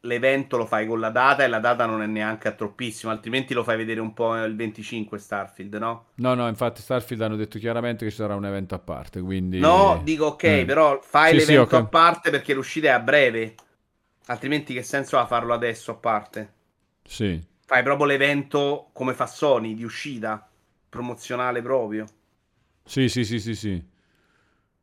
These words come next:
Speaker 2: "Dovete sapere che Vito si fa sempre più azzurro ad ogni vittoria della Lazio", dice
Speaker 1: Mm.
Speaker 2: Dante Horror Show. È quello,
Speaker 1: Diciamo
Speaker 2: eh?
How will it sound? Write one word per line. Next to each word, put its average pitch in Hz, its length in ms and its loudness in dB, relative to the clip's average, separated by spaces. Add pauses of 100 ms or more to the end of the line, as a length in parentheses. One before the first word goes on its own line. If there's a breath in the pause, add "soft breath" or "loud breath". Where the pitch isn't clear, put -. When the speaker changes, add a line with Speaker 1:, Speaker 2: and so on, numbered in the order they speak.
(160)
Speaker 2:
"Dovete 131 380 2
sapere 156 380 2
che 143 100 2
Vito 156 260 0
si 117 120 -6
fa 127 120 0
sempre 160 380 -2
più 135 160 0
azzurro 135 520 2
ad 120 100 2
ogni 147 320 2
vittoria 135 640 2
della 120 300 0
Lazio", 90 600 -6
dice 95 500 -4
Speaker 1:
Mm. 98 40 -4
Speaker 2:
Dante 98 340 -6
Horror 92 300 -4
Show. 82 280 -10
È 98 140 -8
quello, 95 320 -2
Speaker 1:
Diciamo 147 380 2
Speaker 2:
eh? - 20 0